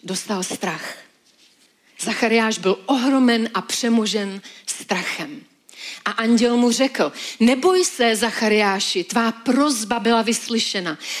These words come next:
Tvá manželka Alž-, Alžběta ti porodí syna a dáš mu jméno Jan. Budeš se z toho radovat a veselit a z jeho narození budou mít radost mnozí, neboť bude v Hospodinových očích velký.“ A anděl pak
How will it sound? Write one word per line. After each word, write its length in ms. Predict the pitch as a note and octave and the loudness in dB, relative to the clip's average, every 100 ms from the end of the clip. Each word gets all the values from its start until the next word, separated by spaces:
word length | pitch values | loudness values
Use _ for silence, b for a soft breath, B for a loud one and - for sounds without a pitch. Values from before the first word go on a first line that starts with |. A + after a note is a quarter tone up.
| - | -6
Tvá 240 | F#3+ A3 | -2 0
manželka 520 | G#3+ A#3+ A3+ B3+ B3+ | 0 2 2 2 2
Alž-, 440 | C#4 B3 A#3 G#3 - | -2 0 -2 -2 -4
Alžběta 600 | A3+ A3+ F#3 G#3+ G3+ G3+ | -2 -2 0 0 0 0
ti 140 | G3 B3 | -2 -2
porodí 480 | - C4 C#4 A#3+ A#3+ | 2 2 4 2 0
syna 340 | - A#3+ B3+ | 0 0 2
a 120 | - | 0
dáš 320 | G#3 A3+ A#3+ | 0 0 0
mu 120 | A#3+ A3+ | 0 2
jméno 580 | G#3+ A3 A3+ A3+ G#3+ G#3+ B B | 2 2 2 0 -2 -6 B B
Jan. 460 | F3 D#3+ F#3+ E3 D#3 - B B B B - | -6 -2 -2 -4 -10 -16 B B B B 2
Budeš 240 | A3 A3+ | 2 2
se 160 | - B3+ | 0 -6
z 100 | - | -2
toho 260 | B3+ A#3 | 0 2
radovat 640 | A3+ C4 C4+ C#4 C4+ C4 - | 4 4 4 2 2 0 0
a 80 | A#3 | 0
veselit 600 | G#3 A3+ - G3+ F3+ F#3+ B B | 0 0 0 0 0 -2 B B
a 80 | - | -4
z 100 | F#3 | 0
jeho 200 | B3 A#3+ | 2 4
narození 640 | B3 C4 D4+ C#4+ A#3+ A#3+ A3+ | 6 4 2 2 2 2 2
budou 320 | G#3 B3 B3+ | 4 4 6
mít 260 | C4 C4 | 4 4
radost 560 | C4 C#4 D4 D4 C#4 - | 2 2 2 0 -2 2
mnozí, 640 | B3 B3+ C#4 A#3+ G#3+ D#3+ B B B | 6 6 4 2 -2 -6 B B B
neboť 300 | A3 F3+ G#3 | -2 0 0
bude 260 | F3+ G3+ F#3+ | 0 -2 -2
v 60 | |
Hospodinových 1000 | E3+ G3+ A3 - B3+ B3 B3 A3+ A3+ - | -2 -6 -6 -4 -2 2 0 0 -6 -6
očích 380 | G#3+ - A3 - | -4 -4 -4 -4
velký.“ 520 | G3 F#3+ F3+ - - _ B B B - | -2 -2 -6 -12 -16 _ B B B -8
A 60 | |
anděl 440 | G#3 A3 A3 A3+ A3 | -4 0 2 4 2
pak 320 | A3 F#3+ - | 0 -2 -6